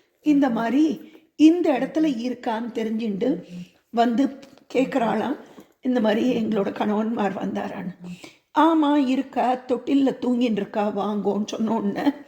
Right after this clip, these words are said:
இவளுக்கு இப்படி தெய்வத்தையே குழந்தையா மாத்திட்டாலே இவ வந்து எவ்வளவு சக்தி வாய்ந்த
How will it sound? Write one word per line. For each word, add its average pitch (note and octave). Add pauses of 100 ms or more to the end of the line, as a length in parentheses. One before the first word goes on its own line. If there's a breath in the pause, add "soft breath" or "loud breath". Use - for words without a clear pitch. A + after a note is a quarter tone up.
(420 loud breath)
இவளுக்கு C#4
இப்படி E4+ (1040 soft breath)
தெய்வத்தையே D#4+
குழந்தையா C4
மாத்திட்டாலே A3+
இவ G#3
வந்து G3+
எவ்வளவு C#4+
சக்தி -
வாய்ந்த A3+